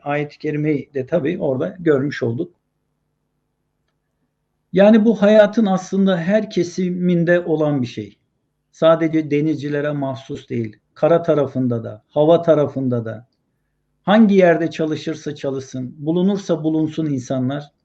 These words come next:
kendi acizlerini ve fakirlerini, fakirlerini anladıkları vakitte sığınılacak tek yarın Cenab-ı Hak olduğunu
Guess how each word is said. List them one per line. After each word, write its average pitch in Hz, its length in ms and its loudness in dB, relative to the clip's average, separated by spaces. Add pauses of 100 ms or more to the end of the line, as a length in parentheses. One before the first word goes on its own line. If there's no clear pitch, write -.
(560)
kendi 190 340 4
acizlerini 180 840 0
ve 165 100 0
fakirlerini, 165 800 -4
fakirlerini 156 640 -2
anladıkları 165 800 2
vakitte 170 640 -2 (560)
sığınılacak 185 880 4
tek 226 240 0
yarın 175 300 0
Cenab-ı 160 440 0
Hak 175 240 -2
olduğunu 151 680 0